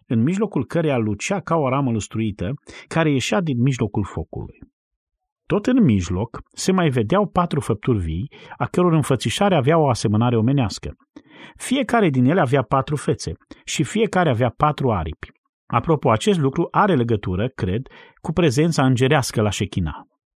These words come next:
Picioarele lor erau drepte și talpa picioarelor lor era ca a piciorului unui vițel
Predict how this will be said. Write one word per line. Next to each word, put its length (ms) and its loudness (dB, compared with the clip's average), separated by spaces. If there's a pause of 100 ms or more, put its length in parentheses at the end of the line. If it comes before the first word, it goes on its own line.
(160)
Picioarele 500 2
lor 220 4
erau 240 4
drepte 420 -4
și 160 -6
talpa 360 0
picioarelor 680 -2
lor 260 -4 (180)
era 200 0
ca 180 -4
a 60 0
piciorului 600 0
unui 220 2
vițel 460 -6